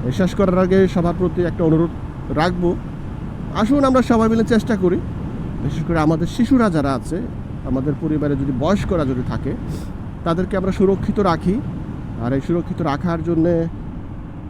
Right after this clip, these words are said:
অবশ্যই সৃষ্টিকর্তা আছেন, পাশাপাশি এই পৃথিবীতে আমরা আছি। আমরা যদি নিয়মকানুন মেনে চলি,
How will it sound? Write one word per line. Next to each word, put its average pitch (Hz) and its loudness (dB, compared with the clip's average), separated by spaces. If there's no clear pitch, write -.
অবশ্যই 214 4
সৃষ্টিকর্তা 208 2
আছেন, 214 0
পাশাপাশি 160 0
এই 143 0
পৃথিবীতে 185 2
আমরা 180 6
আছি। 151 0
আমরা 123 -2
যদি 143 0
নিয়মকানুন 170 4
মেনে 160 6
চলি, 143 0